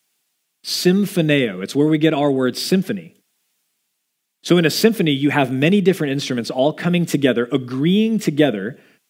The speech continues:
to make a beautiful sound. Belial was the name that was commonly used in Paul's day for Satan. It meant something like worthless or destruction.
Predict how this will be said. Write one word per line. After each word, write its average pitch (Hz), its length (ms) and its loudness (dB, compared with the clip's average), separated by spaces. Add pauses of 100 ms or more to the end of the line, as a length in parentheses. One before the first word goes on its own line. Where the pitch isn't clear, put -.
(100)
to 156 100 0
make 151 180 4
a 147 60 4
beautiful 151 480 0
sound. 151 560 -4 (2750)
Belial 131 920 0
was 131 520 0
the 135 100 0
name 151 280 2
that 151 100 -2
was 117 100 -6
commonly 165 500 -2
used 120 540 -2
in 113 140 -6
Paul's 135 400 -2
day 113 360 2
for 101 160 -8
Satan. 101 520 -4 (640)
It 135 60 -2
meant 151 160 2
something 156 260 0
like 131 180 0
worthless 110 720 -2
or 117 440 0
destruction. 107 840 -6